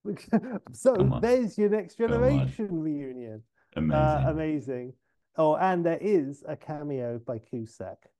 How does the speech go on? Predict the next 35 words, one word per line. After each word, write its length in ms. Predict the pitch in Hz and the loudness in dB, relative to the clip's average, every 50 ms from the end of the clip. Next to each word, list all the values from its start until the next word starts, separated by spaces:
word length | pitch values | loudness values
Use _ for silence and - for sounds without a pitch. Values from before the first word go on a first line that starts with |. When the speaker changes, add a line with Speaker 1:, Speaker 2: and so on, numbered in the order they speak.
| _ - | _ -14
Speaker 1:
um, 400 | - 113 113 110 107 107 113 120 127 - 110 | -12 -10 -10 -10 -10 -10 -12 -14 -14 -14 -12
as 120 | 113 104 | -12 -10
well. 300 | 107 110 104 98 98 98 _ _ _ _ - | -10 -10 -10 -10 -12 -16 _ _ _ _ -12
So, 140 | 113 110 - | -12 -12 -10
but 220 | - 113 107 104 - | -12 -14 -16 -14 -14
yeah, 180 | - 107 98 98 - _ _ _ - | -12 -12 -12 -14 -16 _ _ _ -14
just 220 | 120 104 - - | -14 -14 -14 -14
that. 200 | - 98 95 90 - _ _ _ _ _ _ _ _ _ _ - | -14 -12 -12 -12 -14 _ _ _ _ _ _ _ _ _ _ -6
Speaker 2:
Nice. 360 | 131 127 - 127 - - - | -6 -6 -6 -6 -12 -10 -6
Speaker 1:
Now, 180 | 156 156 151 151 | -2 0 2 4
I'll 100 | 151 151 | 4 6
Speaker 2:
He, 140 | 117 117 - | 6 6 6
Speaker 1:
give 80 | - | 6
you 60 | 107 117 | 6 6
Speaker 2:
he 80 | 113 | 6
Speaker 1:
the, 80 | 110 165 | 6 6
Speaker 2:
could 160 | 143 147 135 | 4 4 4
Speaker 1:
the 60 | 131 | 4
Speaker 2:
deserve 320 | 110 107 92 92 92 90 85 | 2 2 2 2 0 0 0
to 80 | - 85 | -2 0
be 120 | 69 85 78 | 2 2 2
the 120 | 76 76 | 2 2
Al 160 | 73 69 69 | 0 -2 -4
Powell 380 | 67 - - 71 67 67 67 65 | -6 -4 -4 -2 0 2 2 0
in 140 | 65 65 67 | 0 0 -2
it, 120 | 65 65 | -4 -2
like, 160 | - 82 80 | -2 -2 -2
you 80 | 80 80 | -2 -4
know, 140 | 76 71 67 | -4 -4 -2
that 180 | 80 67 65 | -4 -4 -4
Die 160 | - 80 76 | -4 -4 -4
Hard 240 | 71 71 69 69 67 | -4 -4 -4 -6 -6
two 140 | - 73 69 | -6 -6 -6
Speaker 1:
Yes. 200 | 67 65 127 123 | -4 -4 -2 -2
Speaker 2:
facts. 440 | 113 - - - - - - _ | -2 -4 -6 -14 -20 -20 -20 _